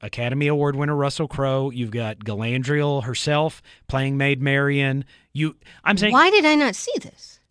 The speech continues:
Speaker 1: I, I, I can't tell you, Jane. It, it, they advertised it,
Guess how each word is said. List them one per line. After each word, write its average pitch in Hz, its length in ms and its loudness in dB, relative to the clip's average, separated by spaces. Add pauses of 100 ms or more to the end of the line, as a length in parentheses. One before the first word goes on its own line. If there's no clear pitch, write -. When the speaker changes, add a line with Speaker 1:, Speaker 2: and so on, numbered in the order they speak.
(120)
Speaker 1:
I, 143 160 0
I, 123 100 0 (160)
I 131 120 2
can't 160 340 -2
tell 151 140 -2
you, 175 140 -2
Jane. 110 320 -4
It, 120 180 -4 (160)
it, 110 220 -14 (440)
they 165 140 4
advertised 180 680 2
it, 160 180 0